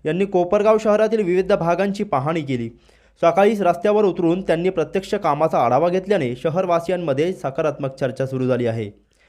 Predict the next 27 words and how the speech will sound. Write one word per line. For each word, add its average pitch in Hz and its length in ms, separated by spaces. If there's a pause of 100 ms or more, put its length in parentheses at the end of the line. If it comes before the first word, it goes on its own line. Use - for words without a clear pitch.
(340)
या 175 140
पाहणी 175 420
दौऱ्यादरम्यान 208 680
त्यांनी 170 260
केवळ 180 340
रस्त्यांची 185 520
स्थिती 175 340
पाहिली 156 360
नाही, 143 260 (240)
तर 170 100
शहराच्या 185 440
स्वच्छतेचा 170 680
कणा 170 340
असलेल्या 180 340
स्वच्छता 180 460
कर्मचाऱ्यांशी 185 720
थेट 202 240
संवाद 151 400
साधला 120 320
आहे. 104 140 (400)
त्यांच्या 165 280
अडचणी 175 380
जाणून 196 280
घेतल्या 175 360
आणि 170 360
कामात 170 480
येणाऱ्या 160 340